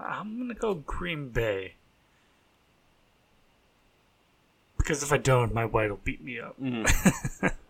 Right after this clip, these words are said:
Speaker 1: <laughs>
Speaker 2: Good point. I think I remember you doing that a couple times last year.
Speaker 1: I think it usually works out for me.
Speaker 2: Hey, either way, it's a win.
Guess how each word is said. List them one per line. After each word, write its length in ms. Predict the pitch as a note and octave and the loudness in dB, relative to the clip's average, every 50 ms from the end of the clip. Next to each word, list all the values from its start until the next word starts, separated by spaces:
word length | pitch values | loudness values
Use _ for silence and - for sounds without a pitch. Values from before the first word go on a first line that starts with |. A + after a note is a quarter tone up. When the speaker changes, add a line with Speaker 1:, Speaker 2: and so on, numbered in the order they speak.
| - | -14
Speaker 1:
<laughs> 380 | - - - - - - - G#2 | -14 -14 -20 -20 -20 -14 -6 0
Speaker 2:
Good 160 | A#2 C3 B2+ | 0 2 4
point. 200 | C3+ C3+ A#2+ - - - - - - | 4 4 4 4 0 -6 -6 -2 -2
I 80 | - | 2
think 160 | - G#3+ G#3 | 2 2 2
I 40 | B3 | 2
remember 260 | G#3+ C#3+ C3 C3+ C#3 | 4 4 4 4 4
you 180 | C#3+ B2+ B2 B2 | 2 0 0 -2
doing 300 | A2+ - A#2 A2+ A#2+ B2 | 0 2 2 2 4 6
that 120 | B2 A#2+ | 6 6
a 60 | A2+ - | 6 6
couple 240 | - C3 - - | 2 2 2 2
times 300 | - - C#3+ D#3 D3 - | 6 8 8 8 8 6
last 240 | - F#2 F#2 - - | 6 6 6 4 2
year. 140 | D#2 F2+ - - - - - | -2 -2 -4 -6 -16 -16 -12
Speaker 1:
I 40 | - | -6
think 160 | - A3+ B3 | -4 0 2
it 80 | B2+ C#3+ | 2 4
usually 280 | D3 E3 D#3 D#3 D3 C3 | 4 4 8 8 8 10
works 240 | C3 A#2+ G#2+ - | 8 6 4 6
out 160 | - A2+ G#2 - | 4 4 4 4
for 160 | - - - | 0 -8 -8
me. 200 | D#2 D2+ - - - _ _ _ _ _ _ _ _ _ _ _ - | -10 -14 -16 -18 -20 _ _ _ _ _ _ _ _ _ _ _ 0
Speaker 2:
Hey, 100 | - C#3 - - | 0 0 2 2
either 240 | G3 A3 G#3+ F3+ B2+ | 2 8 10 10 10
way, 140 | A2+ G2+ F2+ | 10 8 6
it's 140 | E2+ - | 6 2
a 60 | - E2+ | -2 -2
win. 260 | E2+ E2+ D2+ - | -2 -2 -4 -4